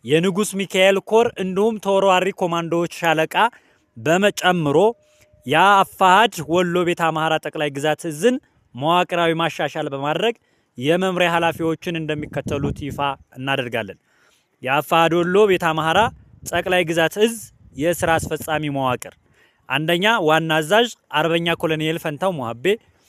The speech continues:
ሁለተኛ ምክትል አዛዥ አርበኛ ተመስገን አለባቸው፣ ሶስተኛ ዘመቻ መምሪያ መቶ አለቃ ክንዱ ደምሴ፣ አራተኛ ወታደራዊ አስተዳደር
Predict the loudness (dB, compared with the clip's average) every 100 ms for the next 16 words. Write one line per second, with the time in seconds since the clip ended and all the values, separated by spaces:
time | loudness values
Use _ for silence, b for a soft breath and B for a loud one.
0 | b b b _ -4 -2 -2 0 0 -2
1 | -4 0 0 4 2 2 -2 -2 0 -2
2 | -2 -2 -2 -4 -2 -2 0 -2 -2 -4
3 | 0 -4 -4 b b b -20 -2 -2 0
4 | 0 2 2 4 2 2 0 0 2 2
5 | 2 -2 -2 0 2 2 2 0 -2 -6
6 | -4 -2 -2 -2 -4 -4 -4 b b b
7 | b b _ -20 -20 -6 0 0 0 0
8 | 4 4 4 0 4 2 2 0 2 2